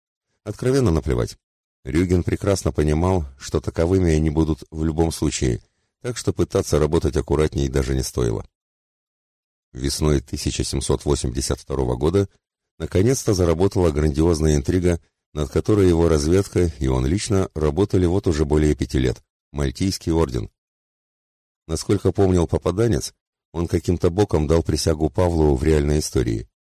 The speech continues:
Ну вот как дал и как потом потерялся, ну да неважно. Главное, это было в принципе возможно, и осторожное прощупывание ситуации дало результат. Мальтийские рыцари пусть и изрядно просели в авторитете,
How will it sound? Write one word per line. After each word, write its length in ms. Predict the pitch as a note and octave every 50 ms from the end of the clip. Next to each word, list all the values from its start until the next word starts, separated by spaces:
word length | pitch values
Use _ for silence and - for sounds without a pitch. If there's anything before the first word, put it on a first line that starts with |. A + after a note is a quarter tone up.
| _ _ _ _ _
Ну 140 | - D#2+ E2+
вот 180 | F#2 G#2 G2+ -
как 300 | - A2+ A#2 B2 G2+ D#2
дал 280 | D#2 D#2 C2 A#1+ A1+ - _ _
и 60 | C2+
как 200 | C#2 - E2 -
потом 300 | - - D#2+ - F#2 E2+
потерялся, 640 | D#2 E2 D2+ - D#2+ E2+ G2 G2+ F#2+ - - A1+ G#1+ - _ _ _
ну 100 | - F#2
да 80 | F2 F#2
неважно. 500 | F#2 F#2+ F#2+ F#2 D2+ B1 A#1 A#1 G#1+ - _ _ _ _ _ _ _ _ _ _ _
Главное, 640 | C2 C2 D2 D#2+ F#2 G2+ G2+ F2 D#2+ D2+ C#2+ C2+
это 240 | - - C#2+ - D#2+
было 280 | D2 D#2+ D#2+ D#2+ D#2+ -
в 100 | - -
принципе 420 | - E2+ F#2 F#2 - F#2+ - -
возможно, 640 | E2+ F2 F#2 F#2 F#2+ G2 F#2 D2 B1+ A#1+ A#1+ A#1 A#1 -
и 60 | - B1
осторожное 580 | B1+ C2 - - C#2+ D2 D2+ C#2+ D2+ D2 C#2
прощупывание 640 | C2+ - C#2+ C#2+ - - E2 C#2+ D2+ C#2+ D2 C#2+ C#2
ситуации 640 | C#2 - - - - E2 F2 F#2 - - - E2+ D#2+
дало 300 | C#2+ C2+ C#2+ C#2 C2+ C2+
результат. 520 | C2 C#2 C#2 E2 E2+ - - - - - _ _ _ _ _ _ _ _ _ _ _ _ _ _ _
Мальтийские 600 | - C2+ C#2 - - B2 C3+ - - - G2+ F#2+
рыцари 420 | A2 B2+ - - G#2 F2+ E2+ D#2
пусть 340 | C#2+ - F#2 F#2+ - - -
и 100 | F2 E2
изрядно 440 | D#2+ D2+ E2 E2 G2 F#2 D#2+ E2 D2+
просели 400 | - D#2 D2+ - - F#2+ F2+ E2+
в 80 | D#2+ D2+
авторитете, 640 | C#2+ - - D2+ D#2 D2 - G#2+ A2+ - - A1+